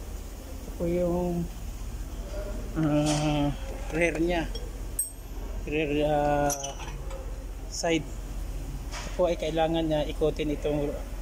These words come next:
ah, piston niya sa preno para bumalik siya. Hindi po ito pinipress, kundi iikutin po ito.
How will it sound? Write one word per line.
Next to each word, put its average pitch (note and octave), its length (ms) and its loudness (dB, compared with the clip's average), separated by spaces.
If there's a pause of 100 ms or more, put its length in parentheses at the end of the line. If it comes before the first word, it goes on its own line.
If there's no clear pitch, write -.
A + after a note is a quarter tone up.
(340)
ah, C#3 160 0
piston D3 480 0
niya E3 160 0
sa C#3+ 560 4
preno D3 480 2
para C#3 640 2 (240)
bumalik C#3+ 320 2
siya. D3+ 320 4 (640)
Hindi D3 240 -2
po - 80 -2
ito D#3 160 -2
pinipress, D3+ 560 0
kundi D3 240 0
iikutin D3 560 0
po C#3+ 160 0
ito. D3+ 240 2